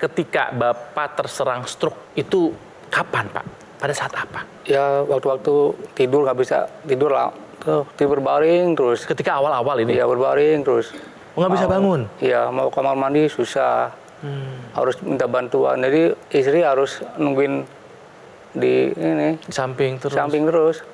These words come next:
Speaker 2: Mau kencing susah.
Speaker 1: Nggak bisa sendiri?
Speaker 2: Nggak bisa.
Speaker 1: Mandi nggak bisa?
Speaker 2: Mandi nggak bisa.
Speaker 1: B A B?
Speaker 2: Iya, apalagi
Speaker 1: Ya
Speaker 2: B A B.
Speaker 1: ampun.
Speaker 2: Nah, harus.
Speaker 1: Butuh bantuan orang aja pokoknya
Speaker 2: Iya.
Speaker 1: semua?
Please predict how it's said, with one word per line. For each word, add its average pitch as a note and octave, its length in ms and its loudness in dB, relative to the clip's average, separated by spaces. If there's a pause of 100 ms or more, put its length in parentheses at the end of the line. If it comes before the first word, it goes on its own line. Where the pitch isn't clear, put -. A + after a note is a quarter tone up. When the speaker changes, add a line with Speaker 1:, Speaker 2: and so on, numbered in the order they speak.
(160)
Speaker 2:
Mau C3 480 0
kencing D3 720 0 (640)
susah. B2+ 560 0
Speaker 1:
Nggak C#3+ 80 -2
bisa D3 240 0
sendiri? C#3 480 0
Speaker 2:
Nggak - 0 -
bisa. B2+ 160 0 (240)
Speaker 1:
Mandi D#3 400 2
nggak D3 160 2
bisa? D3+ 320 0
Speaker 2:
Mandi C3 160 0
nggak B2 160 2
bisa. A#2+ 160 2
Speaker 1:
B D#3 80 4
A D#3 160 0
B? - 40 2 (360)
Speaker 2:
Iya, C#3+ 240 4
apalagi C#3+ 320 2
Speaker 1:
Ya D3+ 80 2
Speaker 2:
B - 40 2
A A#2+ 120 2
B. - 0 -
Speaker 1:
ampun. B2+ 280 0 (200)
Speaker 2:
Nah, B2+ 240 -4
harus. B2+ 220 0 (100)
Speaker 1:
Butuh E3 320 2
bantuan D#3 400 0
orang G3 400 0
aja D3 80 0
pokoknya B2 320 2
Speaker 2:
Iya. G#2+ 80 4
Speaker 1:
semua? A2+ 180 0